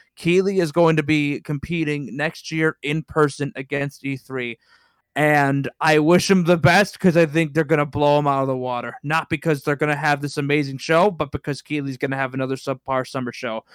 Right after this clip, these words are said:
I love the Game Awards. I fully endorse them. I'll continue to support them there. But the Summer Games Fest, this was the year to prove it was necessary, and all it did was show everyone that it's completely irrelevant.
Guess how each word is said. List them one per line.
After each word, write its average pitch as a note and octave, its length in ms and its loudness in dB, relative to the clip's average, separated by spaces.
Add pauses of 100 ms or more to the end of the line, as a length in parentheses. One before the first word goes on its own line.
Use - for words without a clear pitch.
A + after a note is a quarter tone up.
(160)
I D3 140 2
love E3+ 240 4
the F3 80 2
Game F3 260 2
Awards. E3+ 520 4
I B2+ 100 -10
fully E3+ 400 0
endorse D#3 420 0
them. D#3 220 -2
I'll B2+ 100 -8
continue D#3+ 500 -2
to E3 60 0
support E3 380 -2
them D#3+ 160 -2
there. D3 360 2 (340)
But D#3 260 2
the D#3 180 -6
Summer E3+ 300 4
Games D3 400 0
Fest, - 520 -6 (420)
this E3 200 2
was D#3 200 2
the D#3+ 100 4
year D3+ 280 4
to C#3 80 -2
prove C#3+ 340 0
it C3+ 100 0
was C3 180 -2
necessary, C3 640 -4
and C3 120 -6
all C3+ 260 -2
it C3 80 -10
did C3+ 180 -6
was B2+ 160 -6
show B2 280 -4
everyone A#2 440 -8
that A#2 120 -10
it's - 80 -18
completely A#2 460 -12
irrelevant. A2 500 -10